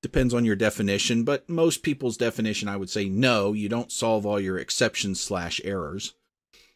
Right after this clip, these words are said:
Um, you recognize them, you acknowledge them,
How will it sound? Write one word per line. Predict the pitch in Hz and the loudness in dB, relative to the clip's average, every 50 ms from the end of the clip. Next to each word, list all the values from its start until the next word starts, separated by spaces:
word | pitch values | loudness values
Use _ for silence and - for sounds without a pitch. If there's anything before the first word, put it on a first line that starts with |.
| _ _ _ _ _ _ _ _ _ _ _ _ _ _ _ - | _ _ _ _ _ _ _ _ _ _ _ _ _ _ _ -8
Um, | - 104 101 98 92 90 90 87 - _ _ _ _ _ _ _ - | -4 -2 -2 0 -2 -4 -6 -8 -12 _ _ _ _ _ _ _ -2
you | 117 113 104 | 0 0 2
recognize | 95 110 131 156 - 208 127 110 104 95 92 90 90 87 - | 2 2 2 4 4 2 2 2 -2 -4 -4 -6 -6 -8 -8
them, | - 90 92 98 127 151 - _ _ _ _ _ _ _ _ _ _ _ - | -8 -8 -6 -6 -6 -8 -10 _ _ _ _ _ _ _ _ _ _ _ -6
you | - 101 101 | -4 0 0
acknowledge | 101 98 98 110 123 156 180 151 107 92 - - | 0 0 0 0 2 2 2 0 0 -2 -4 -8
them, | 92 85 82 87 92 101 | -8 -8 -6 -6 -8 -8